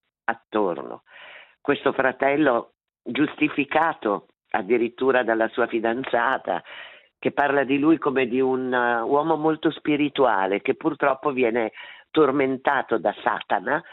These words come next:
più degli altri e che quindi ogni tanto cade, ma che lotta furiosamente contro questa violenza. Nella violenza c'è il seme della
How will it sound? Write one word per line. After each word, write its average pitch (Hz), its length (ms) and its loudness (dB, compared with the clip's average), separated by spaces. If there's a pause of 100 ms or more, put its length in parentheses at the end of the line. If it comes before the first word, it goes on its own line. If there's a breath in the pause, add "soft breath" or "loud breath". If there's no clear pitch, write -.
(260 loud breath)
più 170 240 4
degli 120 300 2
altri 101 680 0
e 156 160 0
che - 180 0
quindi 143 480 0
ogni 135 260 0
tanto 117 400 -2
cade, 147 580 0 (680 loud breath)
ma 143 460 2
che 147 140 2
lotta 131 520 2
furiosamente 117 800 0
contro 107 320 0
questa 110 300 2
violenza. 101 640 2 (760 loud breath)
Nella 170 360 2
violenza 156 800 4
c'è 160 460 2 (500 loud breath)
il 147 200 0 (200)
seme 196 340 4
della 139 280 4